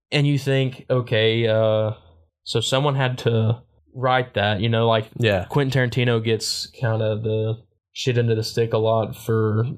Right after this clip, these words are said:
Speaker 1: a lot of the dialogue he writes in his movies, 'cause it's
Speaker 2: Yeah.
Speaker 1: it's heavy with slurs, and then, you know, we could talk about that for a whole episode, and, you know, but it, it's, it's, there's so many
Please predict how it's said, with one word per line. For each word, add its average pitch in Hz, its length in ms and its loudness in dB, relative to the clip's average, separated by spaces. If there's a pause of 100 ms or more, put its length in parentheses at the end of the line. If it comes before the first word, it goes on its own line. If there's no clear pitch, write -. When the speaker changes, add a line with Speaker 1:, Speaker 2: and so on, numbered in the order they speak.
(120)
Speaker 1:
a - 80 -2
lot 120 180 2
of 113 60 -2
the 113 60 -4
dialogue 113 400 0
he 123 140 -4
writes 113 260 0
in 110 60 -4
his 120 180 0
movies, 107 280 0
'cause 113 140 -4
it's 117 160 0
Speaker 2:
Yeah. 95 220 2 (500)
Speaker 1:
it's 120 220 0
heavy 123 240 2
with 113 180 0
slurs, 110 540 0
and 110 180 0
then, 110 100 2
you 110 100 0
know, 107 100 2
we 117 140 2
could 120 140 -4
talk 113 200 2
about 104 220 -6
that 120 260 0
for 107 160 -4
a 107 60 2
whole 110 260 0
episode, 107 560 -2
and, 107 180 -2
you 110 80 -2
know, 104 340 -2 (640)
but 123 220 -2
it, 120 240 0
it's, 113 380 0
it's, - 420 -2
there's 117 260 0
so 139 220 2
many 123 560 -2